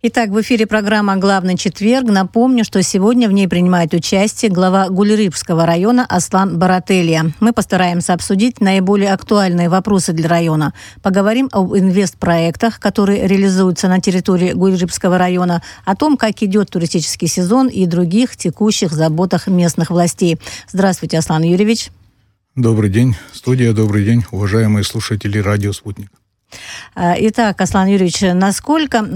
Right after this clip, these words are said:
Speaker 1: район, э, сегодня вызывает интерес с точки зрения инвестирования? Э, есть ли проекты,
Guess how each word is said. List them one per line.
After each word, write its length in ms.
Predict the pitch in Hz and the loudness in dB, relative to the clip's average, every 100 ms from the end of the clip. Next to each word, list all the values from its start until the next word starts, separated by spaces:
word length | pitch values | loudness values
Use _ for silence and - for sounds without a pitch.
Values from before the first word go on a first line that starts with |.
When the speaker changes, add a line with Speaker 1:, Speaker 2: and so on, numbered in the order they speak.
| 180 | 0
Speaker 1:
район, 480 | 196 202 240 302 269 | 2 2 2 0 -2
э, 400 | 175 170 170 156 - _ - - - | 0 0 0 -4 -10 _ -20 -12 -10
сегодня 680 | - 165 170 226 226 190 165 | -6 -2 0 0 2 0 0
вызывает 640 | 151 165 175 202 196 175 | 0 0 0 2 0 0
интерес 420 | 170 165 180 233 | -2 0 2 0
с 40 | - | 0
точки 320 | 185 202 - | -4 -2 -2
зрения 440 | 165 170 175 165 | 0 0 0 0
инвестирования? 840 | 165 165 165 - 190 175 147 151 139 | 0 -2 -2 0 0 2 0 2 0
Э, 380 | 127 - 156 156 | -2 -4 -4 0
есть 240 | 185 220 | 0 0
ли 60 | 196 | 0
проекты, 540 | 190 196 196 - 175 | 0 0 0 -2 -2